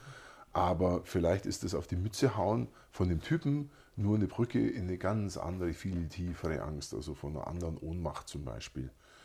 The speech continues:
die, die du irgendwann mal erlebt hast. Und insofern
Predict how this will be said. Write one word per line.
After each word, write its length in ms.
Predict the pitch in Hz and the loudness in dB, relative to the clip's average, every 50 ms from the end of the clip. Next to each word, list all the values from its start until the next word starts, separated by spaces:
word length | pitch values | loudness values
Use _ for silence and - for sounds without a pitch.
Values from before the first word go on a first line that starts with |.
| - - - - - - _ - | -20 -20 -20 -20 -20 -20 _ -4
die, 240 | 76 80 76 71 - | -2 -2 0 -2 -2
die 220 | - - - 78 | -4 -6 -6 -4
du 220 | 78 82 80 78 - | -2 0 0 0 0
irgendwann 400 | 82 90 90 90 73 78 80 82 | 0 0 0 0 0 0 0 0
mal 140 | 80 78 78 | 0 2 2
erlebt 360 | 71 71 76 85 - - - | 2 2 0 0 0 0 -2
hast. 280 | 90 78 - - - - - - - - - - _ _ _ _ - | -2 -2 -2 -6 -10 -16 -20 -20 -20 -20 -20 -20 _ _ _ _ -2
Und 600 | - 82 82 80 78 76 76 76 69 - - - _ _ _ _ - | 0 0 2 2 0 0 -2 -4 -6 -8 -14 -20 _ _ _ _ -8
insofern 640 | - 82 82 73 85 85 - - 87 85 80 78 | -4 -2 2 4 4 4 6 8 8 8 8 4